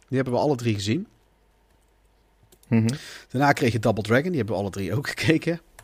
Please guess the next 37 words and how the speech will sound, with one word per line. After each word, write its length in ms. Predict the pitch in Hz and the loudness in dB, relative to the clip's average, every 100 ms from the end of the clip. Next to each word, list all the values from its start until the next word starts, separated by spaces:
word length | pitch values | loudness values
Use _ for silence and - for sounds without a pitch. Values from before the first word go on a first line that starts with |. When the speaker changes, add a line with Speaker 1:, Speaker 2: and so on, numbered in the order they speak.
| _ _ _ _ _ _ _ _ _ | _ _ _ _ _ _ _ _ _
Speaker 1:
Dan 160 | - 151 | 2 4
Speaker 2:
Mhm. 80 | 147 | 4
Speaker 1:
was 200 | 127 110 | 4 4
Wing 200 | 156 202 | 4 4
Commander, 480 | 208 185 202 247 - | 4 4 2 0 -2
eentje 240 | 127 117 | -2 -2
die 140 | 117 | -4
best 180 | 107 147 | -2 -2
wel 160 | 120 107 | 0 0
de 100 | 101 | 0
vergetelheid 460 | 120 143 151 143 - | 2 2 2 0 0
is 0 | 156 | -2
ingeraakt. 400 | 139 156 180 - | -2 -4 -6 -12
Die 300 | - 117 113 - | -10 -6 -6 -8
heb 180 | 107 - - _ | -10 -10 -20 _
ik 180 | 156 - | -4 0
alleen 260 | 156 151 | 2 2
gezien. 360 | 139 131 147 160 _ _ - - - - _ - | 0 -2 -6 -8 _ _ -20 -20 -20 -20 _ -6
En 120 | 120 | -2
dan 20 | |
Speaker 2:
Ja, 120 | 127 113 | 0 2
Speaker 1:
krijg 140 | 113 | 4
Speaker 2:
met 120 | 98 | 4
Speaker 1:
je 60 | - | 0
s- 40 | |
Speaker 2:
Freddie 220 | - 113 | 2 2
Prinze 360 | 113 117 110 104 | 2 2 2 2
Junior 520 | - 107 110 110 110 | -2 0 2 0 0
en, 160 | 107 107 | -2 -4
eh, 580 | 104 107 107 - - 104 | -4 -8 -12 -16 -10 -10
ja. 80 | 95 - _ _ _ _ _ - | -10 -14 _ _ _ _ _ 0
Speaker 1:
Ja, 200 | 135 - - - - | 0 0 -4 -8 -12
en 200 | - 113 | -4 -2
die, 340 | 110 110 110 110 | 0 0 0 2
eh, 260 | 104 104 92 | 2 2 0
en, 160 | 113 | -2
en 260 | 107 107 | -4 -4